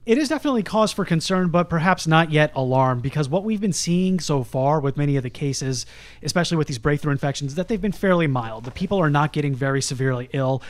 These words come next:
and this kind of lines up with a lot of the information we're seeing coming out of South Africa,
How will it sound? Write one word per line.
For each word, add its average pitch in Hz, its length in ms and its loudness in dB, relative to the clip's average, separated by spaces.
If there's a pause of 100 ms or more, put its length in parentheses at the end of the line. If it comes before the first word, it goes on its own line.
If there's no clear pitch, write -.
(180)
and 151 120 0
this 202 140 4
kind 196 160 0
of 165 80 2
lines 151 240 2
up 151 80 2
with 143 140 -4
a 143 40 -4
lot 135 240 2
of 135 60 0
the 131 140 -2
information 127 480 -4
we're 117 100 -6
seeing 127 260 -2
coming 127 240 -6
out 120 120 -2
of 113 80 -6
South 113 240 -8
Africa, 170 480 -4